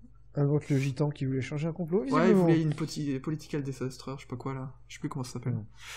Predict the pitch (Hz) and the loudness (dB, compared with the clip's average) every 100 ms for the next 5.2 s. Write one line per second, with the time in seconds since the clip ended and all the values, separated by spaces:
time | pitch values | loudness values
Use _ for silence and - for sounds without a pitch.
0 | - - - 131 131 120 120 135 131 160 | -14 -14 -8 -4 0 0 0 -2 -4 -2
1 | 131 127 123 - 123 - 156 - - 208 | 0 0 -4 -6 -8 -8 -8 -2 0 2
2 | 202 - - - - - 135 - - 156 | 0 -4 -8 -16 -10 -2 -2 -2 -6 -4
3 | - - - - - - - - 247 - | -2 -4 -6 -20 -20 -20 -20 -16 -14 -6
4 | 143 139 131 127 175 - - 139 214 226 | -2 0 2 4 6 6 6 6 6 8
5 | 320 | 6